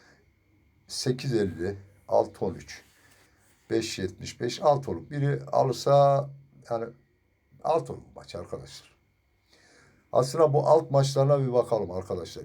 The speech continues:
İlk yarı nasıl bir, bunu da incelememiz lazım. Birinci yarı iki alt, yok. Birinci, birinci yarı sıfır alt.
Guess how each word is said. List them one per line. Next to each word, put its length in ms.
İlk 300
yarı 440
nasıl 340
bir, 220
bunu 200
da 100
incelememiz 640
lazım. 300
Birinci 340
yarı 240
iki 500
alt, 500
yok. 480
Birinci, 500
birinci 320
yarı 200
sıfır 460
alt. 200